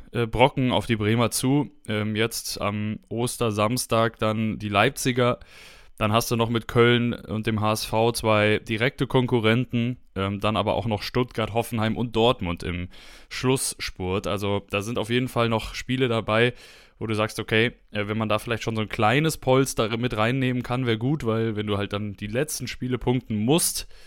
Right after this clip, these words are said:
das Spiel gegen Dortmund da am vierunddreißigsten, das gibt mir auch so Flashbacks, da gab's schon ein paar Mal so, am vierunddreißigsten Spieltag gegen Dortmund musste man gewinnen, damals ging's dann um Europa oder nicht, das hat dann immer nicht geklappt, aber jetzt ist es mal dann der Klassenerhalt,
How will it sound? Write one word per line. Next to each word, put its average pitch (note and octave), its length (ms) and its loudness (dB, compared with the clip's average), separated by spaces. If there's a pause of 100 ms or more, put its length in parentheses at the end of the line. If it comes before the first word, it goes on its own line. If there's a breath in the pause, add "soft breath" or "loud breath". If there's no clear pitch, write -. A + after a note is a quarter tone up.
(560 soft breath)
das G2+ 200 -6
Spiel A2+ 240 -4
gegen A2 260 -4
Dortmund G#2+ 440 -2
da G#2 80 0
am G#2 100 -4
vierunddreißigsten, A2 640 -6
das G2 120 -6
gibt - 160 -10
mir A2 80 -2
auch G2 100 -4
so - 80 -6
Flashbacks, G#2+ 560 -2
da F#2 120 -2
gab's G2 200 -2
schon G2+ 140 -6
ein G2 80 -6
paar A2+ 220 0
Mal G2 200 0
so, F#2+ 240 -2 (260 soft breath)
am F#2 140 -12
vierunddreißigsten G#2 720 -4
Spieltag G2+ 400 -4
gegen G2 220 -6
Dortmund G2+ 360 -2
musste B2 320 0
man A#2 220 -2
gewinnen, A#2 280 -2
damals A2+ 280 2
ging's C3 240 -4
dann A2+ 140 0
um A2 260 -2 (460 loud breath)
Europa A#2+ 480 4
oder C#3 240 4
nicht, C3+ 460 0
das G#2+ 180 -6
hat A#2 100 -4
dann A#2+ 180 -2
immer A#2 180 -2
nicht B2 180 -4
geklappt, B2 500 -4
aber G#2 420 0
jetzt G#2+ 320 -4
ist G#2 140 -4
es G2 160 -6
mal G#2 420 0
dann G2+ 300 -4
der G2+ 80 -2
Klassenerhalt, F#2+ 680 -2